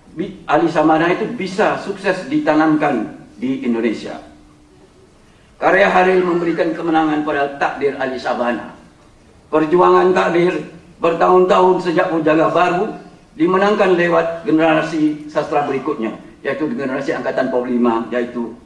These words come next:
Hairil Anwar. Sejak zaman Pujangga Baru, Takdir telah memiliki resep yang diambilnya dari Barat.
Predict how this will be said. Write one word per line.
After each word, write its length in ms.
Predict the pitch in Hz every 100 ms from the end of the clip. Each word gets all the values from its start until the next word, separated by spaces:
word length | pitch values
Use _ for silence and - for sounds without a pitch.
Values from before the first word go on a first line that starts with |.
| -
Hairil 240 | 117 117
Anwar. 400 | 113 95 87 - - - - _ - - - _ - _ _
Sejak 720 | - 151 151 160 - - - -
zaman 480 | - 156 147 147 143
Pujangga 320 | 131 139 131
Baru, 480 | 120 139 127 120 117 - - - - _ _ _ _ -
Takdir 400 | 123 123 160 151
telah 240 | 165 156
memiliki 400 | 147 151 156 151
resep 400 | 139 143 160 147
yang 160 | 123 139
diambilnya 560 | 127 127 127 131 123 113
dari 240 | 120 110
Barat. 320 | 107 95 87